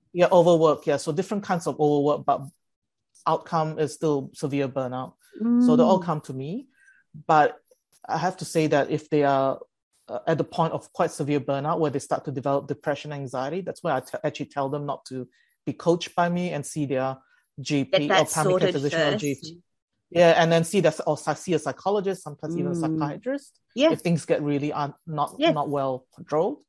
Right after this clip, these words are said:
Speaker 2: Mm.
Speaker 1: And then once they're, you know, they feel that they are, that side of things, mental health
Speaker 2: Is it
Speaker 1: side of things is, um,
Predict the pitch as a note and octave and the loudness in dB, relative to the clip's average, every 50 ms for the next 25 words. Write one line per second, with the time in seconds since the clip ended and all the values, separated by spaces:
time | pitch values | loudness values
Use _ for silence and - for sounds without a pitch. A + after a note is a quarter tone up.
0 | - - - - - - - F#3+ F#3 F3 E3+ E3 E3 E3+ E3+ F#3+ G3 F#3 F3 F3+ | -20 -20 -20 -20 -20 -16 -12 -4 0 0 2 4 4 4 4 4 4 4 4 4
1 | F3+ E3+ - - D#3 C#3+ C#3+ C#3+ C#3 - - D#3 D3 C3+ C3+ C#3 C3+ C3+ C#3+ C3+ | 2 2 0 0 2 2 2 0 -4 -6 -8 -10 -10 -8 -8 -8 -4 -2 -2 -2
2 | C3+ - - E3 D#3 D3 C#3 C#3+ C3 D3 C#3 C3+ C3 C#3 _ _ _ _ _ _ | -4 -4 -4 -4 -2 -2 -2 -2 0 0 -2 -2 -4 -6 _ _ _ _ _ _
3 | _ _ - - - - C#3 F3 E3+ E3+ - - F3 E3+ D#3+ - - F3+ E3 D#3+ | _ _ -20 -18 -12 -4 2 2 2 2 2 2 2 2 2 0 0 -4 -4 -4
4 | D#3 D#3 D3 - - - - E3 D#3 D3+ D#3 E3 D3 D#3+ D#3 - E3 D3 C#3 - | -4 -6 -8 -12 -18 -12 -8 -6 -6 -4 -4 -2 -2 -2 -2 -2 -4 -4 -4 -6
5 | D3+ C#3 - C3+ - - - - C#3+ C#3 C3+ C3+ C3+ C#3 - | -8 -10 -10 -10 -10 -10 -14 -12 -12 -12 -12 -12 -14 -14 -18